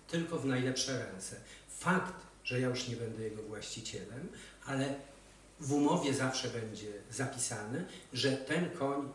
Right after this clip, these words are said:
nie ma możliwości zmiany imienia. Zawsze będzie musiał startować po prostu pod imieniem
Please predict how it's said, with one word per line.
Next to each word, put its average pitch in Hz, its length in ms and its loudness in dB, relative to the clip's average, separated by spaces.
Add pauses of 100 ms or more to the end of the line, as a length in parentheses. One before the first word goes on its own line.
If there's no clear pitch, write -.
nie 139 100 6
ma 135 120 4
możliwości 123 600 0
zmiany 113 420 0
imienia. 110 340 -2 (360)
Zawsze 156 340 0
będzie 135 240 4
musiał 127 320 2
startować 123 640 -4
po - 120 -10
prostu 123 600 -6 (300)
pod 127 240 -2 (360)
imieniem 110 440 -2